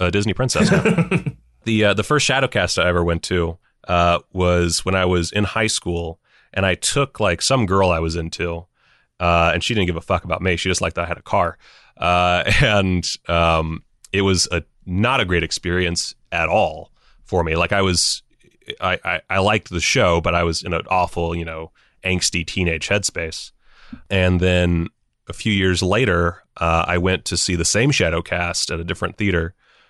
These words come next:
Speaker 1: Uh, and I still loved Rocky Horror. I was still obsessed with musicals and what have you. I was in theater, uh, in high school.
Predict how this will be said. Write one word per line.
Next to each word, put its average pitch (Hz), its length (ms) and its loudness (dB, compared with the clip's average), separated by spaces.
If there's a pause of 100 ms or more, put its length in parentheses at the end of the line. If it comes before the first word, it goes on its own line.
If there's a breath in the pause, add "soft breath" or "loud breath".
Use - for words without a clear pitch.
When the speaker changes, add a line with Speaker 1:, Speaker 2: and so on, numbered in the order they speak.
(140 soft breath)
Speaker 1:
Uh, 82 500 2 (220)
and 85 600 0 (600)
I 85 40 -4
still 101 280 0
loved 95 200 2
Rocky 92 240 0
Horror. 90 240 2
I 87 40 2
was 85 80 -4
still 90 160 -2
obsessed 87 400 -2
with 87 140 -6
musicals 87 400 -4
and 87 60 -4
what 87 80 -6
have 87 160 -4
you. 90 60 -4
I - 20 -2
was 85 100 -2
in 87 80 0
theater, 85 580 -2
uh, 87 200 -6
in 85 60 -8
high 87 140 -2
school. 87 340 -6